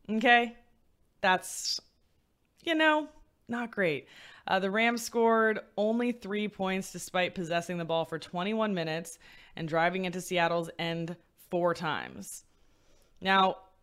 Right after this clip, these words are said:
there is a credit to the Seahawks defense here, but that is just not gonna cut it for this Rams team. That's an area that they need to improve on is, uh, creating situations where they have manageable downs,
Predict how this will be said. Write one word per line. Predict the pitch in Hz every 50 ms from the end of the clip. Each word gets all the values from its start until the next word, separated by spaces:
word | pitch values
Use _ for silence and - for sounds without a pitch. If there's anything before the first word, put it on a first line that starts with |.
| _
there | 170 185 214 220 226
is | 226 247 254
a | 262
credit | 262 277 254 240 233
to | - 240
the | 226 226
Seahawks | 220 226 226 220 220 208 202 -
defense | - 247 240 240 214 196 -
here, | 202 185 180
but | 170 180 175 180
that | - 247 240 240
is | 226 190
just | 190 175 - -
not | 170 165 165 165 170 170 165 165
gonna | 170 156
cut | - 190 170
it | 151
for | 165 165
this | 160 156 -
Rams | 165 160 160 156 -
team. | - 165 160 160 160 - - - -
That's | - 175 170 170 185
an | 170
area | 165 165 165 160 160 160 156 151 - -
that | 160 165 147 143 - - 151
they | 160 156
need | 156 151 143
to | -
improve | 151 143 - 170 165 156 147
on | 156 151 151 147
is, | 117 147 147 147 143 147 - _ _ - - - - - - - - - -
uh, | - - - - 110 90 - - - _ _ _ _ _ _ _ _ _ _ _ _ _ _ _ _ -
creating | - - 247 240 233 233 233 226 226
situations | 226 220 202 - 202 196 190 190 190 190 190 175 160
where | 180 175 170
they | 175 170
have | 175 165 147
manageable | 165 156 151 151 156 139 - 127 143 135
downs, | 135 - 80 62 67 180 - - -